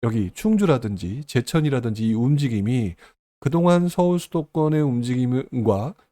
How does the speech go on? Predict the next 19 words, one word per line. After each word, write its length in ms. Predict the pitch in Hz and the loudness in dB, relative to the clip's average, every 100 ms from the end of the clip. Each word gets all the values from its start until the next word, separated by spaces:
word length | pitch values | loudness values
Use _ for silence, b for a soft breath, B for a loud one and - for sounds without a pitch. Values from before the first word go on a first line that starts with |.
| - | -6
그다음에 260 | 117 120 | -2 -2
지방 340 | 120 120 139 143 | -2 0 0 0
광역시의 560 | 123 120 151 151 156 | -2 0 -2 -2 -2
움직임의 720 | 127 104 107 113 113 110 123 147 | 0 0 -2 -2 -2 0 0 -2
상승세랑 680 | 170 180 196 180 165 139 120 | -2 0 0 2 0 0 -2
비교해 240 | 101 113 | -2 -2
보게 240 | 98 95 | -2 -4
되면 340 | 90 90 151 160 - B _ - | -6 -4 -4 -4 -8 B _ -4
상당히 320 | 196 214 180 | 0 2 2
높은 260 | 107 - | 0 0
상승세로 680 | 139 139 127 113 107 110 110 | 0 0 -2 -4 -6 -2 -2
나오고 380 | 127 85 101 135 | -2 -2 -2 -2
있죠. 420 | 104 - 139 147 - B _ _ _ _ _ | -2 -4 -4 -4 -6 B _ _ _ _ _
이번 260 | 131 160 196 | 2 4 4
주 120 | 190 | 2
제천의 440 | 151 107 - 170 160 | 0 0 0 0 2
상승세 560 | 151 139 139 127 135 | 2 2 0 0 0
영점칠사, 960 | 101 110 113 165 165 156 131 127 98 85 _ | 2 -2 -2 -2 0 -2 -2 -2 -2 -6 _
그다음에 320 | 113 117 113 | -4 -2 -4